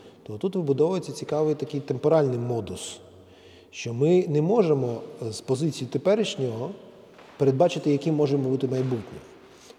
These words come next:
Але ми можемо зазирнути в історію, в наше минуле,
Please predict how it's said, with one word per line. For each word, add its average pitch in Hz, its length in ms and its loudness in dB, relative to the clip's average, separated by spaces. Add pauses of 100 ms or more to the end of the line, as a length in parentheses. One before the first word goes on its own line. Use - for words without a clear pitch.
Але 139 220 4
ми 156 100 6
можемо 147 380 4
зазирнути 139 600 4
в 131 120 2
історію, 139 680 4 (540)
в - 20 -6
наше 139 300 0
минуле, 127 520 4